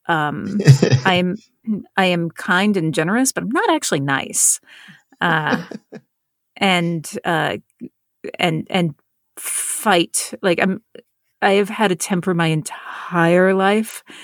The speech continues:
Speaker 1: as I mentioned earlier with Meg, that I have, um,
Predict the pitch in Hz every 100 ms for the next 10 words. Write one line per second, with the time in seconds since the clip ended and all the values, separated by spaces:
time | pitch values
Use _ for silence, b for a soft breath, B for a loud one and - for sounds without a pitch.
0 | B - 151 151 151 180 160 180 180 185
1 | 175 165 165 165 196 220 B B _ 175
2 | 151 165 170 170 151 151 151 - - 160
3 | 147